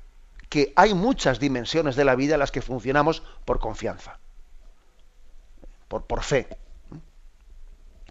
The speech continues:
Por lo tanto, la fe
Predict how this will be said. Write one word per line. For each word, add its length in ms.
Por 120
lo 80
tanto, 560
la 500
fe 420